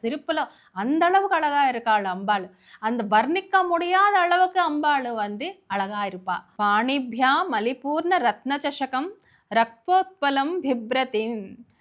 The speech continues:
சௌமியாம் ரத்ன கடஸ்த ரக்த சரணாம்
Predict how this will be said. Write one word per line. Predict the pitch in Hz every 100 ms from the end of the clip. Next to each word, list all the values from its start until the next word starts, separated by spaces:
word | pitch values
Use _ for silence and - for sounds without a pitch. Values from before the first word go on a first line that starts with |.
| _ _ -
சௌமியாம் | 226 220 262 285 302 370
ரத்ன | 381 247 254 294 320
கடஸ்த | 277 277 370 - - 330 330
ரக்த | 220 226 - 277
சரணாம் | 277 240 233 220 196